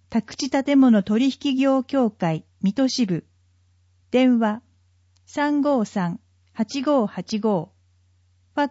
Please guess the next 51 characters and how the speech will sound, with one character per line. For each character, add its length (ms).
ク 80
ス、 260
三 340
五 240
三 360
六 300
六 300
七 300
七、 360
E 240
メ 300
ー 40
ル、 260
テ 100
ィ 220
ー 200
エ 20
ー 80
ケ 260
ー 80
ケ 260
ー 80
イ 320
ー 60
エ 80
ヌ 200
エ 140
ム 200
ア 120
イ 100
テ 160
ィ 180
ー 100
オ 280
ー 80
ア 40
ッ 120
ト 140
マ 180
ー 60
ク 280
エ 100
ス 200
エ 180
ー 80
ジ 140
ー 360
イ 40
ー 20
ド 120
ッ 60